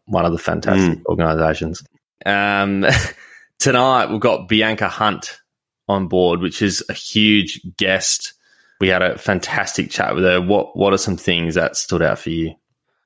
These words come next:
Speaker 2: Well, just a vast range of different experiences, Ryan. Like, she has had a career that's spanned a number of different industries and a number of different roles.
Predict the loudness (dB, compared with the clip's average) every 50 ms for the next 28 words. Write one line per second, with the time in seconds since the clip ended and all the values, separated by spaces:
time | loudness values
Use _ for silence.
0 | _ _ -2 2 2 4 4 4 2 2 0 2 2 4 4 4 4 4 4 2
1 | 2 -2 -6 _ _ _ _ _ -14 -12 -12 -8 -2 0 2 2 4 2 2 0
2 | -2 -2 0 2 2 2 2 2 2 0 -2 0 0 0 0 2 0 -2 -2 -2
3 | -6 -4 -2 0 0 0 -2 -4 -4 -2 0 2 2 0 0 -2 -4 -6 -4 -4
4 | -2 0 2 4 4 2 2 2 0 0 -2 -4 -6 -6 -4 -2 0 0 0 0
5 | -2 -4 -4 -2 0 2 4 4 4 4 4 2 0 -2 -6 -6 -6 -6 -2 0
6 | 0 2 2 2 2 0 0 2 2 2 2 2 2 2 2 0 0 -2 0 0
7 | 0 0 0 -2 -2 0 0 0 0 0 0 0 2 2 2 2 2 2 2 2
8 | 2 2 0 -2 0 0 -2 0 2 2 4 4 4 2 2 0